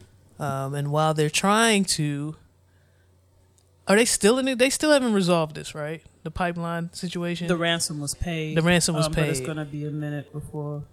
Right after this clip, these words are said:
Speaker 1: Things get back to normal.
Speaker 2: Yeah.
Speaker 1: People freaked out around here.
Speaker 2: Mm-hmm.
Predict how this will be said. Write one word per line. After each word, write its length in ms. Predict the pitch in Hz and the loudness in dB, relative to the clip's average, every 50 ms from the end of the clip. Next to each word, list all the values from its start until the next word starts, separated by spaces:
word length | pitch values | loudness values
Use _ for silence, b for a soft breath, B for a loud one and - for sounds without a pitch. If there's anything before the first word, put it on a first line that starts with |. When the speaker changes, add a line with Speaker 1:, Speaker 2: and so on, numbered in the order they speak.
| - - - | -12 -4 0
Speaker 1:
Things 240 | 160 151 147 139 - | 2 2 2 2 0
get 140 | - 156 151 | -2 -2 -2
back 180 | 143 139 - | -4 -4 -4
to 100 | - - | -6 -6
normal. 260 | 143 143 139 156 143 - | -4 -4 -4 -4 -4 -6
Speaker 2:
Yeah. 120 | - 165 - _ _ _ | -10 -12 -14 _ _ _
Speaker 1:
People 420 | - - 285 349 381 - 240 202 180 | 4 6 6 6 6 4 2 0 0
freaked 420 | - - - 214 208 196 - - | 0 -2 -2 0 0 0 0 2
out 200 | 170 160 156 143 | 2 2 2 0
around 320 | 139 131 131 127 123 127 131 | -2 -4 -6 -6 -6 -8 -8
here. 280 | 143 - - 156 160 - - _ - 190 | -12 -14 -14 -16 -18 -18 -20 _ -12 -10
Speaker 2:
Mm-hmm. 340 | 185 175 175 175 175 185 | -8 -8 -8 -8 -10 -10